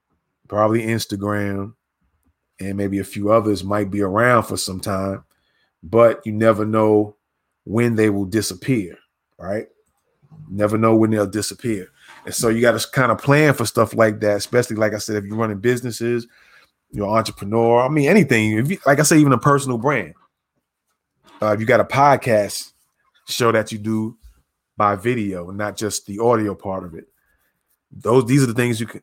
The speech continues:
need to consider and already have some backup plans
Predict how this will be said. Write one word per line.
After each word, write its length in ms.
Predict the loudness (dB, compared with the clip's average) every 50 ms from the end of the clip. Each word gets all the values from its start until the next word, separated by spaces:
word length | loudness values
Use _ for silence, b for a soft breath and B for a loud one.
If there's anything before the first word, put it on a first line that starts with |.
| _ -8
need 160 | -8 -8 -6
to 60 | -8
consider 580 | -10 -10 -10 -8 -4 0 2 2 4 2 2 0
and 180 | -4 -4 -2 2
already 280 | 2 2 2 2 0
have 260 | 0 0 0 0 0
some 240 | -2 -4 -6 -4 -2
backup 380 | 0 0 0 0 -2 -6 -8 -6
plans 540 | -8 -8 -6 -6 -6 -6 -8 -10 -12 -14